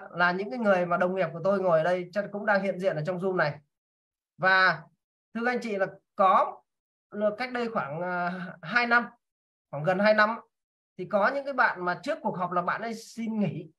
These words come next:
với lý do là bạn ấy bận việc gia đình. Nhưng mà sau này thì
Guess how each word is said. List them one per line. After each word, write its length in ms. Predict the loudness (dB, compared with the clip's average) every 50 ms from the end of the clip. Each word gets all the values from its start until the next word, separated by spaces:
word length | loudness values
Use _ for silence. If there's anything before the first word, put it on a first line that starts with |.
| _ _ _ _ _ _ _
với 180 | -6 -2 -2 0
lý 140 | 0 -2 2
do 240 | 4 4 6 6
là 100 | 6 4
bạn 140 | 2 2 -2
ấy 100 | 0 0
bận 180 | 0 -2 0 -2
việc 100 | -4 -2
gia 160 | 0 2 2
đình. 240 | 2 0 -2 -4 -10 _ _ _ _ _ _ _ _ _ _ _ _ _ _ _ _ _
Nhưng 160 | -6 0 0
mà 80 | 0
sau 220 | 2 2 2 4 4
này 180 | 4 4 4
thì 80 | 2 0